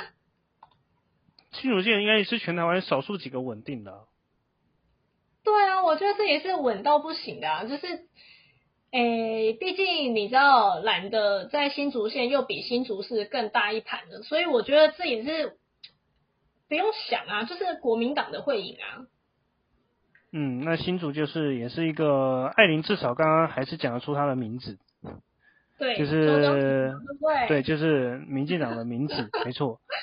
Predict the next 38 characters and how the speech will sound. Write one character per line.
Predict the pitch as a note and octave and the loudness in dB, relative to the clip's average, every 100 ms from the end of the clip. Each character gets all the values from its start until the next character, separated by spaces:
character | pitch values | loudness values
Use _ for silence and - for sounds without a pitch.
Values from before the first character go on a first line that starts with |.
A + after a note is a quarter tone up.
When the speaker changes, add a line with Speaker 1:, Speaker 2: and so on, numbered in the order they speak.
| - | -2
Speaker 1:
但 | F3+ | 0
是 | F3+ G3 D#3+ | 4 6 4
我 | C#3+ | 2
们 | D3 | -2
也 | D3+ | -2
只 | C#3 | -4
是 | D#3+ | -6
知 | - | 0
道 | F#3 D#3 | 2 2
名 | C3+ F3 | -2 -8
字 | E3+ C3+ | -4 -4
而 | B2+ | -4
已。 | A#2 - C#3+ _ _ - - - _ _ - - - _ | -6 -14 -20 _ _ -18 -18 -20 _ _ -20 -20 -20 _
Speaker 2:
对 | G4 F#4+ | 0 4
啊， | E4+ E4 F#4 | 4 2 2
因 | G4+ | 4
为 | G#4+ G#4 F#4+ | 4 2 -2
周 | G4 G4 | -2 0
江 | F#4+ G4 | 0 0
姐 | A#3 A3 | -2 -2
这 | F4+ | 2
个 | F4+ C#4 | 4 4
也 | A#3+ B3 | 2 -2
是 | F#4+ | -4
新 | - E4 E4+ | -6 -4 -2
闻 | G#3+ A#3 | -4 -2
更 | E4 D4 | 0 0
弱 | F4 C#4 A3+ | 0 0 0
的 | A3 | -2
一 | C4+ | -2
个 | A#3+ | -2
人 | G#3+ F#3+ | -2 -6
了， | E3 A3 | -10 -8
所 | D4 | -4
以 | F4 | -2
我 | C4+ G3+ | 0 -2
相 | C4+ C4+ | 0 -2
信， | D#4+ C#4+ A#3+ G3+ | 0 -2 -2 -6